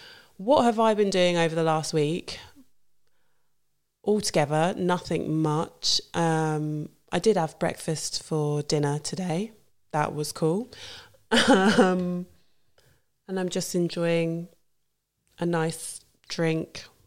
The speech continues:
whilst I sit and casually podcast. Uh, yeah, this week's episode is about,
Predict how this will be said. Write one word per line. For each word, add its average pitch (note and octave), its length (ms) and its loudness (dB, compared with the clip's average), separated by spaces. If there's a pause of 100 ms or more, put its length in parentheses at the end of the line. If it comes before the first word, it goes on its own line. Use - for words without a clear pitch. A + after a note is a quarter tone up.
whilst G3 280 -2
I F3 80 0
sit D#3+ 300 -2
and D3+ 120 -4
casually D3+ 440 -4
podcast. D3 880 -10 (680)
Uh, F#3 680 -2
yeah, F#3+ 460 2
this - 260 -2
week's - 160 -6
episode E3+ 500 -2
is F3 160 -2
about, D3+ 560 0